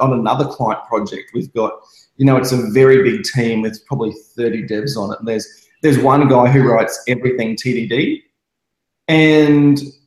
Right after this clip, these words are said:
eh, so he ships less code than everybody else on the team.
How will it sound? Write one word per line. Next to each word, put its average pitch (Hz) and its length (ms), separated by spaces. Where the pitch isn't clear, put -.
eh, 165 200
so 170 120
he 190 160
ships 151 360
less 123 280
code 123 360
than 120 80
everybody 120 340
else 110 220
on 101 80
the 104 80
team. 131 480